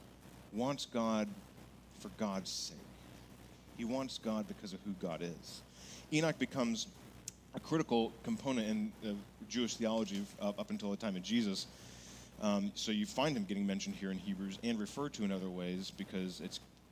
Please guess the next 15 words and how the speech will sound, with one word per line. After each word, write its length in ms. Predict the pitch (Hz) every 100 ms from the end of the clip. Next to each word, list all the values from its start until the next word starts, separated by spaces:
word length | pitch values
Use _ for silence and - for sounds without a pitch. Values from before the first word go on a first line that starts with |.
| -
in 120 | 95
Jewish 320 | 90 120 117
theology, 640 | - 95 92 95 95 101 104 - - -
the 60 | 101
main, 240 | 110 113
the 60 | -
top 280 | - 123 -
three 300 | - 117 113
guys 380 | 104 101 101 95
are 300 | 92 90 90 - - - - - -
Enoch, 340 | 110 107 101 - - 98
Moses, 640 | 95 95 90 85 - - - - - -
and 100 | 87 82
Ab-, 240 | 95 92
um, 320 | 95 87 85